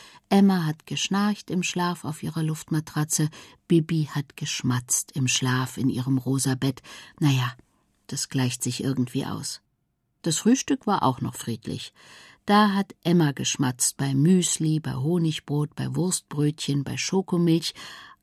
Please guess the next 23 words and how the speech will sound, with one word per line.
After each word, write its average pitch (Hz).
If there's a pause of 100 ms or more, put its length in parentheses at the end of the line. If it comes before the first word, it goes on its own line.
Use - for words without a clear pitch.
(140)
Aber 165 (140)
Bibi 240 (160)
hat -
nicht 190
geschnarcht 135
beim 135
Kauen 139
von 143
einer 135
halben 143
Banane, 143
schnarcht -
man 131
nicht. - (840)
Bibi 160
hat -
gestaunt, 135 (400)
was 139 (180)
Emma 185
so 160 (120)
alles 156
verputzen -
kann 151